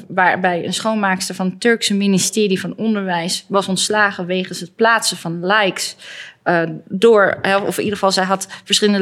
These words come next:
likes gepubliceerd met betrekking tot, eh, politiek getinte berichten op Facebook. En het Hof stelde hierbij vast dat het plaatsen van een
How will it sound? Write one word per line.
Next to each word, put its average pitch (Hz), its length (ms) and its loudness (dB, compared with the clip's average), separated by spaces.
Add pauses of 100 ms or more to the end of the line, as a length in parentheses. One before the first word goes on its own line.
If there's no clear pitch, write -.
(120)
likes 220 400 -2 (1120)
gepubliceerd 196 800 0
met 190 140 0
betrekking 190 360 -4
tot, 185 300 -6 (320)
eh, 170 160 0 (220)
politiek 202 440 0
getinte 190 480 -4
berichten 180 400 -6
op - 80 -10
Facebook. 277 640 -2 (800)
En 196 340 2 (100)
het 202 140 -2
Hof 247 160 2
stelde 220 340 2
hierbij 196 280 0
vast 254 460 2
dat 185 120 2
het - 200 -8
plaatsen 302 360 2
van 285 160 2
een 254 120 4